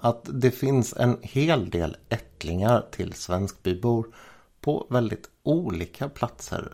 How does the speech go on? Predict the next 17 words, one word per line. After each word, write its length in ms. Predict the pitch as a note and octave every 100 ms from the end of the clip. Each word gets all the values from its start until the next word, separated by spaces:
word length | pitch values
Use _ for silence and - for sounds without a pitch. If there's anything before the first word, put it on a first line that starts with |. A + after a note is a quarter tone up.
| -
runt 420 | - G1+ - -
om 160 | -
i 60 | -
världen. 420 | E2 - - - - - _ _ _ _ - - - _ _ _
Några 340 | C3 C#3+ C#3+
av 200 | C#3+ A2+
dem, 220 | G#2+ G#2 -
de 240 | A2 G2
är 40 |
kvar 460 | G#2+ - F#2 G#2+ F2
i 80 | F2
gamla 420 | F#2+ F2 F2 E2+
Gammal 460 | F2 F2+ F2+ E2+ E2
Svenskby 800 | - F2 E2+ F2 - - A2+ G2+
i 140 | F2+
dagens 600 | E2+ E2 E2 E2 E2 -
Smivka. 680 | - - F2+ D#2+ - - -